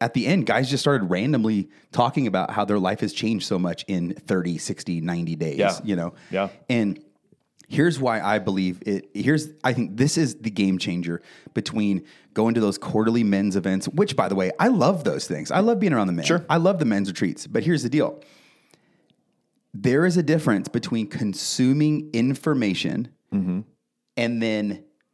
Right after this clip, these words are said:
Speaker 1: putting it into action and seeing transformation, right? And it's why we call our weekly Monday call the call to action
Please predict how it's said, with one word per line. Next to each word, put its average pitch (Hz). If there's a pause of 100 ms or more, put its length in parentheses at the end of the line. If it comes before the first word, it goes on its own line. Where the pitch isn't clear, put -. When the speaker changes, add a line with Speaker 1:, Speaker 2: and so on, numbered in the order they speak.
(460)
Speaker 1:
putting 147
it 143
into 120
action 147
and 104
seeing 98
transformation, -
right? 104
And 117
it's 113
why 131 (260)
we 104
call 98
our 98
weekly 101
Monday 92
call 92 (220)
the 101
call 110
to 107 (120)
action 87